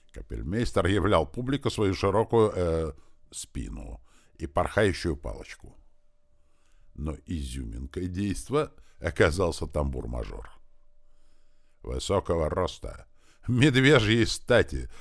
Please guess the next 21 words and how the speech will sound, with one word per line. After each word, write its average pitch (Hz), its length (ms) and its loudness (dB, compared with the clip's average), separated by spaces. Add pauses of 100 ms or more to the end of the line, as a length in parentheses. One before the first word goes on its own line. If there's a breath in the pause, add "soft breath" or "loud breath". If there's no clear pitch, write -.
с - 100 -4
огромными 139 580 8
звероподобными 107 840 4
усами, 98 540 0
в - 40 -8
сияющем 107 720 0
галунами 92 520 0
мундире, 85 680 -2 (400 soft breath)
с - 80 -18
тесаком 82 600 -2
на 76 100 -2
роскошной 71 540 -4
перевязи, - 760 -6 (300 soft breath)
вертящий 127 580 4
тамбуршток, 110 800 0 (240)
которым 95 380 2
синхронно 85 560 -4
дирижера 90 560 2
отмахивал 90 500 -2
команды 78 460 -4
барабанщикам. 69 840 -8